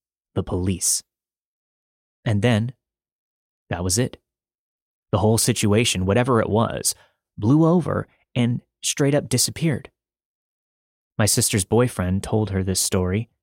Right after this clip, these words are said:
so that she knew why he didn't feel comfortable coming over to our farm.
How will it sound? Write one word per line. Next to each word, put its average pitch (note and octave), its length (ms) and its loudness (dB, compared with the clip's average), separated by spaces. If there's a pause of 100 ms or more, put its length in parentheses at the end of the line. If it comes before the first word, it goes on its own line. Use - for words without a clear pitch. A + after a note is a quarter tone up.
(200)
so - 140 -2
that - 160 -4
she D#3 220 -2
knew D3 440 -2 (200)
why B2 420 -2
he G#2 220 -4
didn't G#2 220 -2
feel G#2 200 -2
comfortable G#2+ 520 -6
coming C3+ 360 -4
over G#2 240 0
to G2+ 140 -4
our F#2+ 220 0
farm. F2+ 400 -4